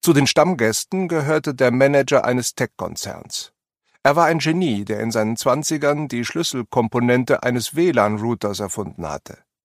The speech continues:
Er hatte schon mehrere Firmen gegründet und verkauft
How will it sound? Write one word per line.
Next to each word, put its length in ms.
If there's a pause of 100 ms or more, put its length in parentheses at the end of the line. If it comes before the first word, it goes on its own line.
(380)
Er 100
hatte 180
schon 200
mehrere 520
Firmen 440
gegründet 640
und 160
verkauft 580